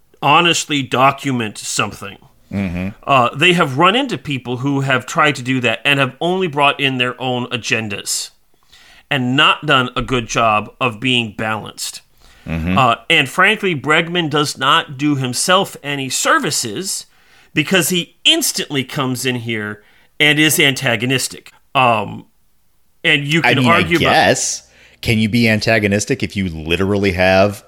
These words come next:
Speaker 2: an invitation from the highest ranking military officer in the nation?
Speaker 1: Well, I mean, so, y-, yes.
Speaker 2: I get what you're
Speaker 1: Yes,
Speaker 2: saying.
Speaker 1: you can. Yes, you can.
Speaker 2: But, you know,
Speaker 1: Um,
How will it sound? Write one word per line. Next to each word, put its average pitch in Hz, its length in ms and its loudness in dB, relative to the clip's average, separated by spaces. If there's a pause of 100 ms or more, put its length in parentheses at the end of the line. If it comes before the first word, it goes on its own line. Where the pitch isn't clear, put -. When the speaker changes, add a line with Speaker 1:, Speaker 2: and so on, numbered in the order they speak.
Speaker 2:
an 95 260 0
invitation 92 760 -2
from 90 340 -6
the 87 360 -4 (300)
highest - 920 -2
ranking 95 440 0
military 101 560 0
officer 110 480 -4
in 92 280 -4
the 85 80 -4
nation? 80 400 -4 (420)
Speaker 1:
Well, 226 300 2
I 202 100 4
mean, 208 220 -2
so, 190 420 -2 (360)
y-, - 180 -20
yes. 139 420 0
Speaker 2:
I 156 40 2
get 185 140 6
what 156 80 2
you're 117 100 6
Speaker 1:
Yes, 196 200 4
Speaker 2:
saying. 95 220 4
Speaker 1:
you 71 60 0
can. 101 380 2 (200)
Yes, 180 380 2
you 247 100 2
can. 113 480 -2
Speaker 2:
But, 107 500 2
you 117 80 2
know, 98 160 6
Speaker 1:
Um, 123 320 4